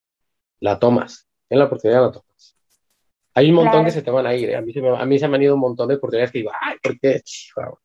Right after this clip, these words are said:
Speaker 1: Pero no me arrepiento de las que he tomado, para nada. Así que les recomiendo que lo hagan, <laughs> que tomen las oportunidades.
Speaker 2: Sí.
Speaker 1: Por todas las que no
Speaker 2: Sí,
Speaker 1: tomaron,
Speaker 2: claro.
Speaker 1: pues. Ajá.
Speaker 2: <laughs>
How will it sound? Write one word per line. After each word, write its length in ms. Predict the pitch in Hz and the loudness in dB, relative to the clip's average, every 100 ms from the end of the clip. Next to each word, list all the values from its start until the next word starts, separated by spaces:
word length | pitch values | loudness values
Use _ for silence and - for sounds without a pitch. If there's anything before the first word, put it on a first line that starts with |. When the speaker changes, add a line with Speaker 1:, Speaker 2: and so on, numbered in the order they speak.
| _ 104 104 _ _ | _ -12 -12 _ _
Speaker 1:
Pero 180 | - 113 | 2 4
no 140 | 120 123 | 4 4
me 160 | 123 | 4
arrepiento 460 | 117 143 117 104 139 | 4 4 2 2 2
de 60 | |
las 100 | 131 - | 0 -2
que 80 | |
he 40 | 107 | -10
tomado, 400 | 98 110 113 95 | -8 -6 -6 -8
para 180 | 92 101 | -10 -10
nada. 220 | 117 113 _ _ | -10 -10 _ _
Así 200 | - 107 | -10 0
que 100 | 131 | 2
les 160 | 131 | 2
recomiendo 400 | 117 120 110 113 | 0 -2 0 0
que 120 | 127 | 0
lo 100 | 104 | -4
hagan, 260 | - 110 98 | -4 -6 -6
<laughs> 180 | 127 143 | 0 2
que 80 | 113 | 2
tomen 180 | 110 127 | 0 2
las 100 | 123 | 2
oportunidades. 580 | 113 - 101 101 - _ - _ - _ _ _ _ | -2 -6 -6 -6 -14 _ -20 _ -20 _ _ _ _
Speaker 2:
Sí. 380 | - 254 233 220 | -4 -4 -4 0
Speaker 1:
Por 140 | 123 - | 0 4
todas 160 | 120 | 4
las 100 | 143 | 4
que 80 | - | 4
no 60 | 254 | 4
Speaker 2:
Sí, 40 | 285 | 4
Speaker 1:
tomaron, 380 | 247 240 240 | 2 2 2
Speaker 2:
claro. 140 | 254 254 | 0 -6
Speaker 1:
pues. 120 | - _ _ - | -10 _ _ -12
Ajá. 220 | 123 120 _ _ - | -12 -12 _ _ -6
Speaker 2:
<laughs> 560 | 262 285 247 247 - | 0 0 0 -6 -6